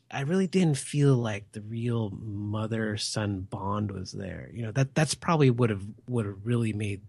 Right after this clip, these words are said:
her performance a lot better. It just seemed like two actors together, you know what I mean? Yeah, and I think to the most part, for the most part, that's what sort of, uh, kind of ruined the film for me a little bit, because that's one of the main themes of the film is, you know, parenthood, especially motherhood, you know?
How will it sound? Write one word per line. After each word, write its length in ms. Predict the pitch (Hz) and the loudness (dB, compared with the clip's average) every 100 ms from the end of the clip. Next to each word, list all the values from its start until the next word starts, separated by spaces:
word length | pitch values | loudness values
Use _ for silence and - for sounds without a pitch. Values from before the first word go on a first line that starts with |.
| _ | _
her 120 | - | -10
performance 460 | - 139 123 101 - | -4 2 6 4 4
a 40 | |
lot 180 | 101 98 | -2 -2
better. 340 | 104 101 90 - | -2 -2 -4 -4
It 80 | 120 | 0
just 160 | 131 | 2
seemed 180 | - 135 | 6 4
like 200 | 123 110 - - | 4 0 -6 -12
two 340 | - 117 110 - | -6 -4 -4 -8
actors 540 | 101 104 - 120 131 - | -14 -14 -8 -4 -4 -6
together, 580 | - 127 139 139 139 - | -4 2 4 4 0 -4
you 100 | 110 | -6
know 80 | 107 | -4
what 80 | 110 | -4
I 40 | |
mean? 260 | 110 117 123 _ _ - | -4 -4 -6 _ _ 0
Yeah, 240 | 127 117 | 2 2
and 160 | 92 120 | 0 2
I 60 | 123 | 2
think 260 | 151 139 - - - | 4 2 -2 -12 -4
to 240 | 131 120 | 0 2
the 60 | 117 | 2
most 260 | 113 120 - | 4 2 2
part, 160 | 131 - | -2 -4
for 160 | - 131 | 0 2
the 60 | |
most 240 | 113 131 - | 6 4 4
part, 200 | 120 98 | 0 0
that's 240 | 113 - | -6 -6
what 140 | - - | -6 -6
sort 300 | - 110 101 | -6 -6 -6
of, 260 | 95 104 - _ _ _ - | -6 -10 -20 _ _ _ -18
uh, 60 | - - | -18 -14
kind 180 | - 135 | -4 -2
of 80 | 95 | -2
ruined 460 | 98 104 107 104 | -2 0 0 -2
the 60 | 92 | -6
film 300 | - 107 104 | -6 -4 -4
for 140 | 110 | -6
me 100 | 110 | -6
a 80 | 110 | -6
little 160 | 110 107 | -6 -6
bit, 160 | 110 - | -6 -6
because 220 | - 117 | -6 2
that's 260 | 135 139 - _ - | 2 2 -6 _ -8
one 180 | 131 143 | 2 4
of 80 | 131 | 4
the 60 | |
main 320 | 107 113 110 | 2 0 -2
themes 400 | 95 120 110 98 | 2 4 6 4
of 120 | 98 87 | -2 -6
the 100 | 92 | -6
film 380 | - 101 95 | -4 -4 -4
is, 300 | 90 98 - | -6 -2 -2
you 80 | - | -2
know, 220 | 101 80 - | -4 -8 -8
parenthood, 560 | - 123 101 - - - | -2 0 0 -4 -10 -4
especially 380 | - - 107 104 | 0 2 0 -2
motherhood, 640 | 98 101 98 90 - 73 - | -2 -2 -2 -4 -6 -8 -10
you 100 | 90 | -8
know? 260 | 80 95 | -8 -8